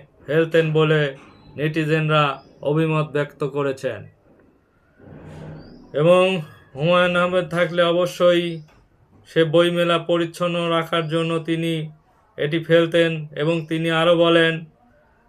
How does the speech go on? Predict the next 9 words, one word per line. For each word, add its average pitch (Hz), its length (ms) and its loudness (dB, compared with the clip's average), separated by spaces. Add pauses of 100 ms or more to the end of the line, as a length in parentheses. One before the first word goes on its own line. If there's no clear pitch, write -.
(120)
তিনি 160 240 -2
জানেন 165 500 2
যে 156 360 4 (420)
বন্যেরা 170 460 2
বনে 160 320 0
সুন্দর 165 640 0 (200)
আর 147 380 2
আবর্জনা 160 840 0 (140)
ডাস্টবিনে। 139 760 -2